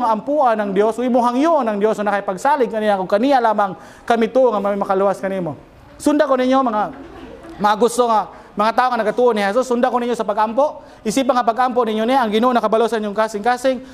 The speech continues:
Ug luwason mo sa Dios, sumala sa inyong pagtuo, sama sa gibuhat sa kawatan sa krus. Sige, sunda ko ninyo, Ginoong Jesus, ako makasasala, ug ang ngayan maimpyerno, tungod sa akong mga sala. Pero salamat,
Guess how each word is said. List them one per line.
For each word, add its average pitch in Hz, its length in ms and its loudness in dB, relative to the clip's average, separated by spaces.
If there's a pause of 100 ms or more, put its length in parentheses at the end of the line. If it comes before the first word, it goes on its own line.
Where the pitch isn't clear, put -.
(160)
Ug 262 160 2
luwason 277 400 2
mo 277 80 2
sa 262 160 -2
Dios, 262 160 0
sumala 254 260 0
sa 220 80 -6
inyong 226 140 -6
pagtuo, 240 560 0
sama 214 240 -2
sa 208 80 -6
gibuhat 214 320 0
sa 208 80 -6
kawatan 190 400 -2
sa 190 80 -4
krus. 175 320 -6 (480)
Sige, 214 160 2
sunda 262 240 2
ko 254 80 0
ninyo, 240 80 0
Ginoong 240 320 0
Jesus, 269 480 -4 (880)
ako 196 240 0
makasasala, 208 720 0 (880)
ug 180 160 0
ang 196 80 0
ngayan 233 240 0
maimpyerno, 233 880 0 (800)
tungod 185 240 2
sa 226 80 2
akong 214 160 0
mga 202 160 0
sala. 185 280 0 (680)
Pero 202 240 2
salamat, 202 560 0